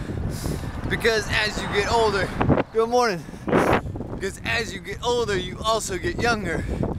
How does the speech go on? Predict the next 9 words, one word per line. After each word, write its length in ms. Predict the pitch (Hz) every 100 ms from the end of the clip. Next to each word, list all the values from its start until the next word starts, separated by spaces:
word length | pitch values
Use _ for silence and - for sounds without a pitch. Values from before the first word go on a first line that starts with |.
| - - - -
It's 180 | 180 185
a 80 | 175
mind 380 | 185 202 208 180
game. 260 | 175 160
It's 140 | - -
a, 40 | - - - - - - - - - - - - - - - - - - - - - - -
it's 240 | - - - 185
important 560 | - 220 220 190 175
to, 240 | - -